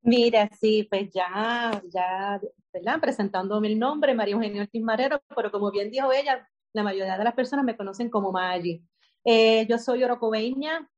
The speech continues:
eh, soy madre, soy esposa. Eh, ¿a qué me dedico actualmente? Bueno, luego de,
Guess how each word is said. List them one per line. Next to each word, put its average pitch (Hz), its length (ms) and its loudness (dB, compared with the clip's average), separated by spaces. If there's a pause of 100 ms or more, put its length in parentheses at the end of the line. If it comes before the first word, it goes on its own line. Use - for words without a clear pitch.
(400)
eh, 220 520 2
soy 220 280 0
madre, 240 500 -2
soy 214 260 -4
esposa. 240 720 -2 (380)
Eh, 220 380 4
¿a 208 80 0
qué 214 100 -6
me 240 140 -2
dedico 262 260 -4
actualmente? 277 560 -4
Bueno, 214 240 -2
luego 190 320 0
de, 247 480 -2